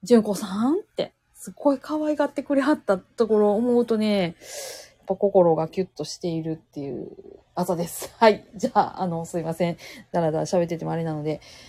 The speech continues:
まあ、行ってこようと思います。皆さん、今日もどうぞ安穏な一日をお過ごしください。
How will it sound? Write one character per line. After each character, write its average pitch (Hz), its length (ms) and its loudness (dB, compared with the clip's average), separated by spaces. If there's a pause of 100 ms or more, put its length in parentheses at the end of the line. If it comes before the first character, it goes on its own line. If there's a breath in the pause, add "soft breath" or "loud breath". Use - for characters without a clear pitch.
(140 loud breath)
ま 151 140 -4
あ、 - 60 -4
行 - 40 -8
っ 170 40 -8
て 170 120 -6
こ 185 80 -2
よ 180 80 4
う - 20 2
と - 60 -6
思 175 160 -4
い 175 40 -4
ま 190 120 0
す。 - 300 -10 (580 soft breath)
皆 185 160 -2
さ 185 120 -2
ん、 - 80 -6
今 - 60 -20
日 - 120 -4
も 165 100 0
ど 180 120 0
う 170 40 -2
ぞ 196 260 4
安 185 160 0
穏 180 180 0
な 175 100 -2
一 170 140 -8
日 180 200 -6
を 185 60 2
お - 20 0
過 180 100 -4
ご 196 120 2
し - 80 -12
く 202 60 -4
だ 202 100 2
さ 233 200 6
い。 - 140 -2